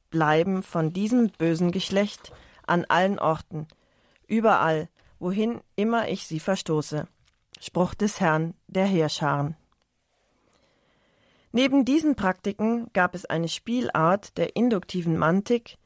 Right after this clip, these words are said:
die bis in die Spätzeit des Alten Testaments ihre Gültigkeit unangefochten bewahrt hat. Dies sind verschiedene Formen des Losorakels.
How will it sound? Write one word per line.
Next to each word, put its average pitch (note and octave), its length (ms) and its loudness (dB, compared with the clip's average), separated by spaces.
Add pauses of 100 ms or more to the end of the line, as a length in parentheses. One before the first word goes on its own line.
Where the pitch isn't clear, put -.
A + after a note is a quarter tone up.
(160)
die G3+ 80 -2
bis B3 220 2
in C4+ 100 2
die A3+ 100 -2
Spätzeit G3 640 0
des G3+ 140 -8
Alten E3 340 0
Testaments F#3 800 0
ihre A3+ 220 2
Gültigkeit F3+ 680 0
unangefochten G#3+ 800 0
bewahrt D3+ 440 -2
hat. - 220 -10 (800)
Dies C4+ 180 2
sind C4+ 440 2
verschiedene A3+ 520 -2
Formen F#3+ 440 0
des G3+ 200 -4
Losorakels. F3 1000 -2